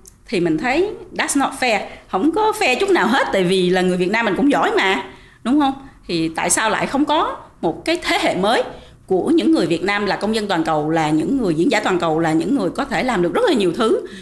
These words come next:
như các bạn khác? Họ cũng như mình thôi chứ họ có hơn mình gì đâu, thật ra là như vậy. Và Phi Vân đi làm việc nhiều ở nhiều nước còn thấy là các bạn làm còn,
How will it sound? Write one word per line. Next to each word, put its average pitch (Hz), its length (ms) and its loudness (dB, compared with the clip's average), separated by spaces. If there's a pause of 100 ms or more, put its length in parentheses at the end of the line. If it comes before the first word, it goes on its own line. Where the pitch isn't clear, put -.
như 311 300 4
các 415 140 0
bạn - 180 -2
khác? 311 200 0 (720)
Họ - 340 -4
cũng 302 140 2
như 330 100 4
mình 226 180 2
thôi 302 260 2
chứ 480 100 4
họ - 180 0
có 440 160 2 (240)
hơn 302 260 2
mình 254 160 4
gì 262 120 2
đâu, 285 220 2
thật - 140 0
ra 302 220 0
là 302 120 2
như 339 200 2
vậy. 233 280 0 (280)
Và 208 80 -2
Phi 233 100 -2
Vân 262 160 0
đi 247 100 2
làm 208 180 2
việc 190 160 2
nhiều 196 240 2
ở 202 80 2
nhiều 294 240 4
nước 214 240 2
còn 349 160 0
thấy 311 260 0
là 202 300 0 (460)
các 392 180 -4
bạn - 200 -4
làm 190 300 0
còn, 185 500 2